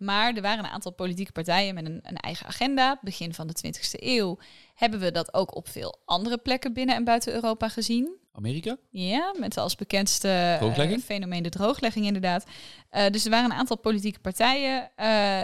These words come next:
Speaker 1: die een soort campagne hadden waarin ze deden alsof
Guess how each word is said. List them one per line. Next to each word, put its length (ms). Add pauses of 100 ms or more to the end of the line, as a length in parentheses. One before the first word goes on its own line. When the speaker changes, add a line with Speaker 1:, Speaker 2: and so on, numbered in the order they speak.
(220)
Speaker 1:
die 460 (200)
een 140
soort 180
campagne 480
hadden 360
waarin 240
ze 140
deden 380
alsof 380